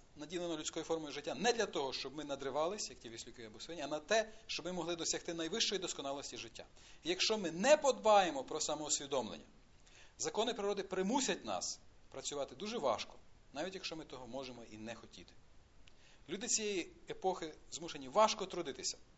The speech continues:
як ті віслюки і воли, що тягають вози. Якщо людська істота не справляється зі своїми обов'язками людини,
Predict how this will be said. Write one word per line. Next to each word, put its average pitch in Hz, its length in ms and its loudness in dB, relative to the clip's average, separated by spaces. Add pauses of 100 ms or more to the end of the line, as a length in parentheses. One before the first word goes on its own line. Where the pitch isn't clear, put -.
(960)
як 120 140 -8
ті 143 120 -12
віслюки 127 360 -8
і 139 40 -6
воли, 143 220 -4
що - 160 -4
тягають 120 480 -4
вози. 95 280 -8 (1900)
Якщо 139 280 2
людська 214 340 0
істота 185 320 0
не 214 120 2
справляється 190 540 4
зі 143 80 -6
своїми 165 280 -4
обов'язками 147 540 0
людини, 131 500 -2